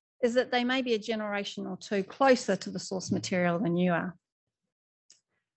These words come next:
We have a pedigree collection, which is aimed at putting you in touch with people that are searching the same names. We have a certificates collection.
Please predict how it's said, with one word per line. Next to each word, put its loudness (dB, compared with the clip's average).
We 8
have 8
a 6
pedigree 4
collection, 2
which 2
is 4
aimed 4
at -2
putting 2
you 0
in -4
touch -6
with -10
people -2
that -2
are 6
searching 2
the 2
same 0
names. 0
We 8
have 6
a 4
certificates 2
collection. -6